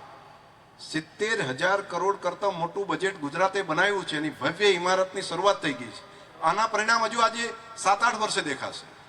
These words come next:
આજે જે બેઝ બની રહ્યો છે, એના પગલાં જે દસ વર્ષ પહેલાં કર્યું તેની અસરો તો દેખાય છે, પરંતુ આજે જે બજેટ બની રહ્યા છે, આજે જે ઇન્ફ્રાસ્ટ્રક્ચર તૈયાર થઈ રહ્યું છે,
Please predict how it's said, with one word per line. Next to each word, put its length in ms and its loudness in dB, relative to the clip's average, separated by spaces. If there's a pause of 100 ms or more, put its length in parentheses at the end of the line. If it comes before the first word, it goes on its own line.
(120)
આજે 240 2
જે 100 -2
બેઝ 280 2
બની 220 0
રહ્યો 180 -2
છે, 260 -14 (680)
એના 220 0
પગલાં 340 2
જે 100 0
દસ 220 2
વર્ષ 220 0
પહેલાં 220 0
કર્યું 220 0
તેની 200 -2
અસરો 300 0
તો 140 -4
દેખાય 380 2
છે, 160 -10 (360)
પરંતુ 220 -4
આજે 320 4
જે 140 2
બજેટ 300 2
બની 200 0
રહ્યા 160 0
છે, 340 -10
આજે 180 -4
જે 140 -6
ઇન્ફ્રાસ્ટ્રક્ચર 460 -2
તૈયાર 300 2
થઈ 140 -2
રહ્યું 180 -6
છે, 120 -14